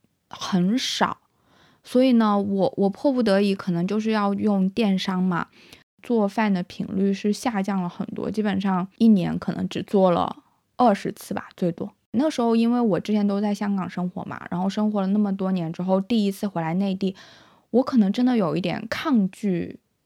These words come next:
用电商买新鲜的蔬菜，特别是肉这件事情。但我在想，现在可能会好一些，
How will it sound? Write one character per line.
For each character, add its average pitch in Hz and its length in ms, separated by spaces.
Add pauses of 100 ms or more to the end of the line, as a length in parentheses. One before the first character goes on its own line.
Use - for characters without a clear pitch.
用 233 340 (120)
电 240 280
商 208 240
买 202 240
新 226 380
鲜 208 320
的 170 180
蔬 214 380
菜， - 320 (340)
特 - 120
别 220 100
是 220 140
肉 262 240
这 180 80
件 160 160
事 160 120
情。 - 140 (240)
但 269 200
我 190 100
在 202 160
想， 185 340 (260)
现 254 260
在 220 180
可 - 180
能 139 260 (840)
会 226 160
好 - 320
一 - 80
些， 170 380